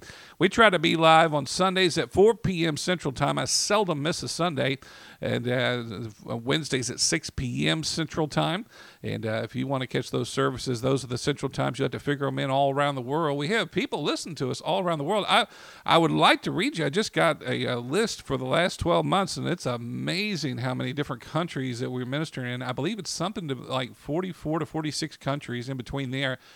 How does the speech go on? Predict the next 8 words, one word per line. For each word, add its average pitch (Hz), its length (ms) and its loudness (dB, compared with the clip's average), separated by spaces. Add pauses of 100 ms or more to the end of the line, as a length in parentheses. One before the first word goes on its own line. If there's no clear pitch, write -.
(280)
that 117 180 -4
we've 123 280 -2
had 131 220 2
our 123 120 0
messages 123 420 -4
going 131 260 0
out 131 240 -2
to. 139 300 0